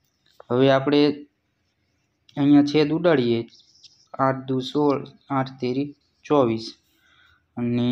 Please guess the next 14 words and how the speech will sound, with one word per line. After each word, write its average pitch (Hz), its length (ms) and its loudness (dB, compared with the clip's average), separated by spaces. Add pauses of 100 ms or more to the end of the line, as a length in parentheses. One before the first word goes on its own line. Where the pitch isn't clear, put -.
(640)
આ 135 100 -8
બંનેનો 131 480 2
ચોકડી 139 380 0
ગુણાકાર 117 380 -2
કરીએ. 113 280 -4
આઠ 131 300 -4
એક્સ 135 260 -2 (840)
વત્તા 127 560 -4 (760)
અહીંયા 123 280 -4
આવશે 113 260 -8
ચારસો 131 560 -4 (100)
બરાબર 117 540 -4 (640)
ચાર 117 340 -4
તેરી 123 380 -4